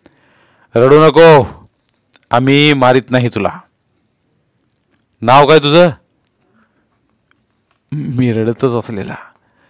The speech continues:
रडू नको, तुझं नाव सांग.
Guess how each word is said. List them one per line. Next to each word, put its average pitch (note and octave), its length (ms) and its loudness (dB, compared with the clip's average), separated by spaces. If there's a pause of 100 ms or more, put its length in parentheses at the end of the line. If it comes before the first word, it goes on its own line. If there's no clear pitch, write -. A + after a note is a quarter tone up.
(420)
रडू C#3+ 280 2
नको, F#3 580 4 (640)
तुझं C#3 260 2
नाव C#3 180 2
सांग. A2+ 320 -4